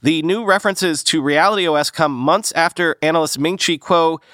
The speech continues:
claimed Apple's first A R headset would arrive later this year with, quote, "the same level of computing power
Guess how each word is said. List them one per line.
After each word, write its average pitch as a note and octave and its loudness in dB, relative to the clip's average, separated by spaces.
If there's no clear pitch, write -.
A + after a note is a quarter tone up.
claimed E3 0
Apple's F3+ 0
first - 0
A E3+ 2
R E3+ 2
headset E3 0
would D#3+ 0
arrive D3+ 2
later G3+ -2
this F#3 -2
year D#3+ 0
with, B2+ -6
quote, C#3+ -2
"the C#3+ -2
same F3 0
level E3 2
of D3 -2
computing G#3+ -2
power C#3 0